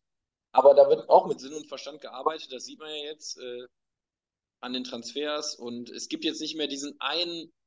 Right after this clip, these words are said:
einen Dreh- und Angelpunkt in ihrem Spiel, wie es Wunderlich zum Beispiel war, ähm, oder, oder Marcel Risse,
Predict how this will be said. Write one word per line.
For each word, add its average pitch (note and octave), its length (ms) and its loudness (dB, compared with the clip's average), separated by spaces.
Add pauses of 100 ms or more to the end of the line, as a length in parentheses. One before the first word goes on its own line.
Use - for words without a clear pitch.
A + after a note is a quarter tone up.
(140)
einen C#3+ 720 -8
Dreh- D#3+ 240 0
und D#3 100 8
Angelpunkt F3+ 480 6
in D#3+ 100 2
ihrem D#3+ 160 2
Spiel, D#3 340 -2
wie C#3 120 2
es A#2+ 140 -4
Wunderlich D#3+ 420 4
zum D3+ 140 -2
Beispiel D3+ 360 4
war, E3+ 400 8 (440)
ähm, B2 220 -6
oder, A#2 380 8
oder A#2 160 8
Marcel A#2 340 4
Risse, D3+ 380 -10